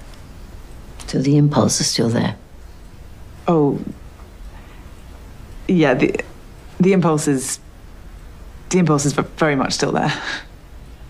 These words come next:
Speaker 2: It's just never the right person.
Speaker 1: Mm-hmm. So there is a particular person you're not having sex with?
Speaker 2: No. Well, no, well, nothing's happened. I just,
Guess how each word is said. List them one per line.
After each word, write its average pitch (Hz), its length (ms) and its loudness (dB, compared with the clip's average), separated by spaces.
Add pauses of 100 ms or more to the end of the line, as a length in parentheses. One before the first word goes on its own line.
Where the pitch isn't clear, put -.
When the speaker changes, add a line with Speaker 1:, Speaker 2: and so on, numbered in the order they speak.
(540)
Speaker 2:
It's 185 100 0
just 170 140 0
never 143 180 4
the 143 80 4
right 143 160 2
person. 143 340 0 (1400)
Speaker 1:
Mm-hmm. 117 240 4 (920)
So 165 120 2
there 143 140 6
is 143 140 6
a 110 40 4
particular 120 340 4
person 123 340 2
you're 120 100 4
not 117 180 2
having 120 220 2
sex 117 340 -2
with? - 180 -6 (720)
Speaker 2:
No. 202 280 4
Well, - 1300 -6
no, 220 60 6
well, 196 80 6
nothing's 202 220 4
happened. 165 340 2
I 139 60 2
just, 143 160 0